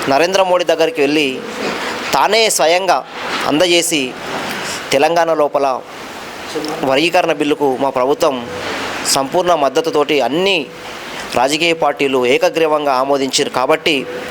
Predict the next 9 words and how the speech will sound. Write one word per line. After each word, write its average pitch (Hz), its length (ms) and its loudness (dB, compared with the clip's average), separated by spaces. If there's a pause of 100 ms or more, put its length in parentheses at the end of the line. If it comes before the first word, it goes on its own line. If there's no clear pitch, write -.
(1000)
కేంద్రంలో 175 540 4
ఉన్న 151 120 0 (120)
ఒక 143 160 0
ప్రభుత్వం, 160 400 2 (560)
ప్రధానమంత్రిగా 165 720 2 (320)
మీరు 143 180 4 (680)
త్వరలో 170 360 4 (960)
దీన్ని 143 300 2 (1000)
న్యాయం 156 260 2